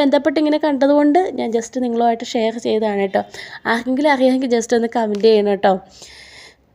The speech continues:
ഏതൊക്കെ പ്ലാന്റ് അവിടെ ഉള്ളത് അതൊന്നും എനിക്കറിയത്തില്ല. നമുക്ക് റോഡിൽ കൂടെ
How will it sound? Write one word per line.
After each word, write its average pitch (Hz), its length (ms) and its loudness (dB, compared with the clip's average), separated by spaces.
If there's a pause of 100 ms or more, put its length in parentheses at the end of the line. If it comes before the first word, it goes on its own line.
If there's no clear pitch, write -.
(120)
ഏതൊക്കെ 208 320 -2
പ്ലാന്റ് 220 340 0
അവിടെ 240 220 -2
ഉള്ളത് 233 240 -2
അതൊന്നും 254 240 2
എനിക്കറിയത്തില്ല. 277 640 0
നമുക്ക് 220 300 -4
റോഡിൽ 214 200 -4
കൂടെ 226 140 -4